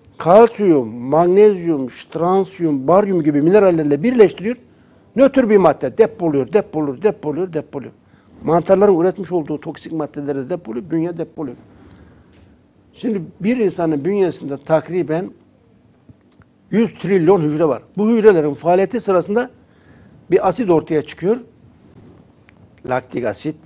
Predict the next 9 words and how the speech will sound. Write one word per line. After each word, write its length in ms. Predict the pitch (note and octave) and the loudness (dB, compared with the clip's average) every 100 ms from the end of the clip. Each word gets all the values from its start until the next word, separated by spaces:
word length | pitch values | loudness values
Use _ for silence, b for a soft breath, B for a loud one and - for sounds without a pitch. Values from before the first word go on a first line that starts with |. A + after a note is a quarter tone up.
| _ _ - | _ _ -14
asetik 400 | B2+ C3+ C#3 A#2 | -10 -8 -8 -10
asit, 280 | G2 D3+ D#3+ _ _ _ _ _ _ _ - | -10 -10 -14 _ _ _ _ _ _ _ -4
formik 320 | D3+ D3 B2 | -4 -4 -6
asit, 320 | A2 - - _ | -10 -14 -18 _
sülfürik 420 | - F3+ D3 D3 | -10 -10 -8 -8
asit 220 | B2 G3 | -8 -6
vesaire. 340 | F#3+ F3 F3 G#2+ _ b b b b b b - | -8 -4 -6 -8 _ b b b b b b 2
Bu 100 | A3 | 4
asitler 520 | G3 F#3 F#3+ A3+ | 2 -2 0 0